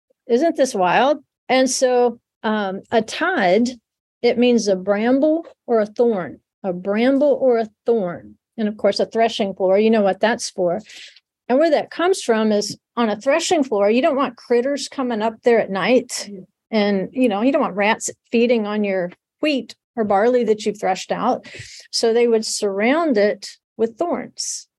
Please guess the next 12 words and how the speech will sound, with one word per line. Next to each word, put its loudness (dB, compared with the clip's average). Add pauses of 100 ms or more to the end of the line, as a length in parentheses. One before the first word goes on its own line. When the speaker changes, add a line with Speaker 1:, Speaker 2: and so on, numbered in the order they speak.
(140)
Speaker 1:
So 0 (280)
the -2
critters 2
of 2
the 2
night 0
couldn't 2
creep -2
in -2
there 0
and, -4
and -6